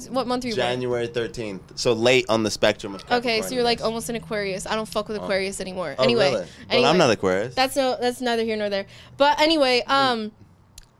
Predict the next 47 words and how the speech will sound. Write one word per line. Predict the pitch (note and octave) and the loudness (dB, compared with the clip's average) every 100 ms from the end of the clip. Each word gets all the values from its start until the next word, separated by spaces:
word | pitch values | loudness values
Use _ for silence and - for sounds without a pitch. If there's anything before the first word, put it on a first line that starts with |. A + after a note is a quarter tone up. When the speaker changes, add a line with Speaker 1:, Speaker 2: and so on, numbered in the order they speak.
| _ | _
Speaker 1:
my | B3 B3+ C#4 C#4 | 0 2 2 2
ex-boyfriend, | C#4 D4+ C#4+ D4 D4 C4 B3 | 0 -2 -4 -4 0 -2 0
like, | A#3 A3+ - - | 0 -2 -6 -8
when | A#3+ B3 | -4 -4
he | B3+ C4+ | -4 -6
would | D4 | -6
put | C#4+ | -6
his | B3 | -4
dick | C4 C4 | -6 -6
in | |
my | C4 | -2
ass, | C4 C4+ | -2 -2
I | A#3 | -4
wouldn't | A3+ A#3+ | -6 -6
have | A3+ | -8
to | - | -8
prepare | A3 G#3 G3+ | -6 -4 -4
for | A#3 | -2
that, | A#3 A3 | -2 -2
and | A3 | -4
it | |
was | G#3+ | -6
always | F#3+ G3 G3+ | -4 -6 -6
Speaker 2:
Yeah. | |
Speaker 1:
amazing. | F#3 F#3 G3 D#3+ D3 | -8 -8 -10 -12 -6
I, | F3+ | -6
it | E3 G3+ | -6 -4
wasn't | G3+ G3 F#3+ | -4 -6 -10
difficult | A3 - E3+ | -10 -8 -8
at | D#3+ | -6
all, | D#3+ B2 | -6 -6
and | G3 | -4
his | B3 | -2
dick | G#3 | 2
Speaker 2:
Really? | A#3 | 0
Speaker 1:
was | G3+ F#3+ | 0 -8
huge | - G#3 G3+ - | -10 -10 -10 -10
porno | G3+ G3 E3+ | -8 -8 -8
dick. | E3 D3 - C3 | -10 -10 -10 -4
Speaker 2:
Because | D#3+ F3 D3+ | 0 0 0
he | D#3+ | -4
prepped | - - C#3 E3 - G#3 | -8 2 4 4 0 -4
you? | G#3+ A3+ A#3+ A3+ | -2 -2 -2 0
Speaker 1:
No, | C#4 F4 G3+ - - | 0 2 0 -4 -16
just | A#3 A#3 | -12 -8
because, | B3 B3 | -4 -4
like, | A#3 A3 A3 - | -2 -4 -6 -12